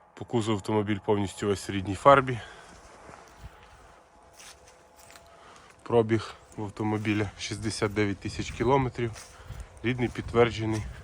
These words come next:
перевірений. Сох. Залишок батареї заміряв, дев'яносто один відсоток.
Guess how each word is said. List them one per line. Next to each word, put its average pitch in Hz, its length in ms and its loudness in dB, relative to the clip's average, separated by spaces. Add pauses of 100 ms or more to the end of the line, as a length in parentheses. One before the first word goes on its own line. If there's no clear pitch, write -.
(220)
перевірений. 117 680 2 (1800)
Сох. - 440 2 (1300)
Залишок 113 480 4
батареї 113 520 4
заміряв, 113 680 4
дев'яносто 107 440 -4
один 104 240 -4
відсоток. 98 540 -8